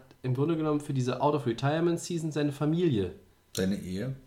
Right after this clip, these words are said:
Speaker 1: erstmal, ja, er hat seine, seine Ehefrau, seine Ehe hat er quasi dafür eigentlich, ich formuliere es jetzt mal so, geopfert. Ähm, zu wie viel Prozent das wirklich so ist, das werden wir nicht er-, in Erfahrung bringen. Das wird niemand in Erfahrung bringen. Das weiß nur Tom Brady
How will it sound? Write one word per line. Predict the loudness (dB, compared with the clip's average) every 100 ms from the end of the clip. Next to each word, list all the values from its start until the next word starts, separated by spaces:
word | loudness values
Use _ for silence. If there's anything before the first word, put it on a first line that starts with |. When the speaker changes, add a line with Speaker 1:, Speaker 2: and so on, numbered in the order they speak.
| -20 _ -2
Speaker 1:
erstmal, | -2 0 0 0 2
ja, | 0 0
er | 0
hat | 4
seine, | 4 6
seine | 4 4
Ehefrau, | 6 4 4 4 6 8
seine | 6 6
Ehe | 4 2
hat | 0
er | -2
quasi | 2 2 2
dafür | 4 2 2 0
eigentlich, | 2 2 2 0 -2 -14 -20 -20 -20 -20 _ -20 _ _
ich | 0
formuliere | 4 6 6
es |
jetzt | 4 2
mal | 2
so, | 4 0
geopfert. | 2 0 -2 -6 -12 -14 -20 -20 -20 -20 -20 -20 -20 _ 4
Ähm, | 6 8 6 2 -10 -20 _ _ _ _ _ _ _ _ 0
zu | 2 8
wie | 8
viel | 10 6
Prozent | 8 4 6 6 8
das | 6 8
wirklich | 6 6 2
so | 4
ist, | 4 6
das | 4 6
werden | 6 6 6
wir | 4
nicht | 4 2 0
er-, | -2 4
in | 4
Erfahrung | 6 8 8 8
bringen. | 8 8
Das | 6 8
wird | 8
niemand | 10 10 10
in | 6
Erfahrung | 2 4 4 4
bringen. | 6 6
Das | 10
weiß | 10 10
nur | 6
Tom | 6 4
Brady | 6 6 6 6